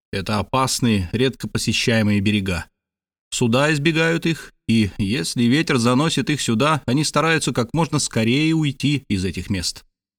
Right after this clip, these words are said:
"Куда мы двинемся?" — спросил Гленарван.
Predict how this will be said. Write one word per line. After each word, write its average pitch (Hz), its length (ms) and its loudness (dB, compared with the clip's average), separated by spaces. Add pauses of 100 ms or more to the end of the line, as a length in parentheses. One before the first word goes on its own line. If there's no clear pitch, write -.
(440)
"Куда 90 200 -2
мы 110 100 4
двинемся?" — 117 540 0 (240)
спросил 120 440 -4
Гленарван. 92 600 -4